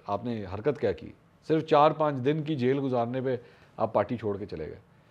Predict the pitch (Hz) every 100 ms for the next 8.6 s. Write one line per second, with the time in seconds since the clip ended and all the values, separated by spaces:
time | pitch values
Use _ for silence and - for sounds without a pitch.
0 | - - - _ _ - 120 160 185 170
1 | 165 175 170 160 - 131 135 139 139 143
2 | 156 156 151 - 131 127 127 143 143 156
3 | 175 135 160 156 196 160 147 143 147 151
4 | - 147 156 131 139 156 147 147 139 131
5 | 151 143 147 135 131 143 135 117 139 127
6 | 107 175 226 220 - - _ 131 131 185
7 | 202 175 175 156 156 156 135 135 143 151
8 | 123 139 131 135 135 120